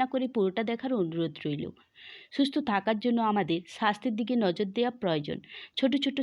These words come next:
সমস্যা দেখা দিলে না এড়িয়ে গিয়ে দ্রুততার সাথে তা দেখা উচিত। দ্রুত পরিবর্তন হওয়া এই পৃথিবীতে একটাই সমস্যা, মানসিক চাপ। পরিবার ভেঙে যাচ্ছে, সম্পর্ক বদলাচ্ছে, চাকুরি চলে যাচ্ছে, ঋণ বাড়ছে, আর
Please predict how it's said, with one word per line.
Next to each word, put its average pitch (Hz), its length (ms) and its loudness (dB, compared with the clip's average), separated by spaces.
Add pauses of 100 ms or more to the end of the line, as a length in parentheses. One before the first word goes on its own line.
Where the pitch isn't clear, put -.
সমস্যা 208 340 0 (120)
দেখা 170 220 0
দিলে 226 240 2 (100)
না 220 60 4 (180)
এড়িয়ে 202 300 4
গিয়ে 170 160 2 (100)
দ্রুততার 247 480 2
সাথে 277 260 -2
তা 262 60 4 (140)
দেখা 175 240 2 (100)
উচিত। - 240 -8 (440)
দ্রুত 285 200 4 (180)
পরিবর্তন 214 640 4
হওয়া 247 160 2 (100)
এই 240 60 2 (100)
পৃথিবীতে 196 600 2 (260)
একটাই 220 320 0 (100)
সমস্যা, 247 380 -2 (140)
মানসিক 170 420 2 (120)
চাপ। - 160 -6 (360)
পরিবার 208 360 4 (100)
ভেঙে 196 340 4
যাচ্ছে, 214 300 0 (260)
সম্পর্ক 233 380 2 (160)
বদলাচ্ছে, 156 520 -2 (160)
চাকুরি 233 380 2 (120)
চলে 180 240 4
যাচ্ছে, 156 300 -6 (240)
ঋণ 277 120 8 (140)
বাড়ছে, 156 380 0 (440)
আর 277 60 4